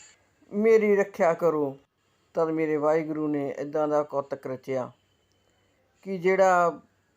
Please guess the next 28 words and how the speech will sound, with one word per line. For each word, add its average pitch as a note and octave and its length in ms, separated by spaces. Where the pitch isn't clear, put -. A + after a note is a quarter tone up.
ਜਿੱਥੇ E3+ 420
ਅੱਗ E3 140
ਲਗਾਈ E3 320
ਹੋਈ E3 140
ਸੀ, D#3 300
ਹਵਾ D3 640
ਦੂਸਰੇ D#3+ 380
ਪਾਸੇ D#3 380
ਹੋ D3+ 140
ਗਈ C#3+ 200
ਤੇ G3 80
ਹ-, E3 200
ਅੱਗ E3+ 120
ਜਿਹੜੀ F3+ 280
ਸੀ F3+ 140
ਬੁਝ E3+ 300
ਗਈ, E3+ 320
ਜਾਲ D#3 280
ਨੂੰ E3+ 160
ਲੱਗ D#3+ 140
ਗਈ, D3+ 220
ਜਾਲ D3+ 380
ਸੜ D3+ 240
ਗਿਆ। D3 340
ਇੱਕ G3+ 180
ਖਰਗੋਸ਼ G#3 600
ਉੱਥੋਂ G3 280
ਨਿਕਲਿਆ F#3+ 520